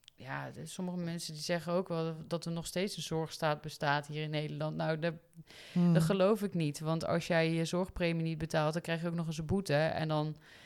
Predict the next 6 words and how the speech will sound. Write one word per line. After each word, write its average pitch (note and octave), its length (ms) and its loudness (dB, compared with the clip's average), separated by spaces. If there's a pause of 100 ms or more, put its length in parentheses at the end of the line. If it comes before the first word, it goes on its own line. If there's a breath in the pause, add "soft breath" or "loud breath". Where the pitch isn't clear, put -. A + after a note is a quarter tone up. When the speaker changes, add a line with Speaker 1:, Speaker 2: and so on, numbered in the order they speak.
(120)
Speaker 1:
heb E3+ 180 2
je, D3+ 240 0 (400)
v-, - 120 -10 (320)
vervalt F3 560 2
je, F#3 140 0
eh, E3 640 2